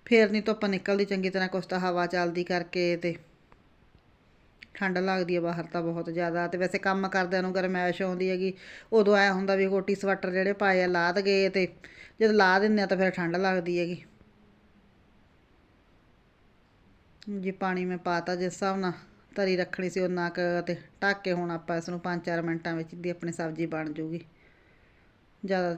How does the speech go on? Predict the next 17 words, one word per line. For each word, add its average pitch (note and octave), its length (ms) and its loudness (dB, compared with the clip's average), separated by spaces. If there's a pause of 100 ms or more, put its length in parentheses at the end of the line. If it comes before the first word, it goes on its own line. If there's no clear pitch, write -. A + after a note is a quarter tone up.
ਟਾਈਮ F3 260 -2
ਨਹੀਂ D#3+ 240 -4
ਲੱਗਦਾ D#3 360 -6
ਗਾ E3 100 -4
ਸਬਜ਼ੀ D#3+ 360 -6
ਨੂੰ। E3 100 -6 (4000)
ਸਬਜ਼ੀ F3+ 380 -6
ਬਣ E3+ 240 -4
ਗਈ E3 180 -4
ਸੀ F3 280 -4
ਤੇ F3 120 -4
ਗੈਸ E3+ 320 -6
ਬੰਦ F3 280 -2
ਕਰ E3+ 260 -2
ਦਾਂਗੇ। E3+ 460 -2
ਤੇ E3+ 140 -8
ਧਨੀਆ F#3+ 420 -2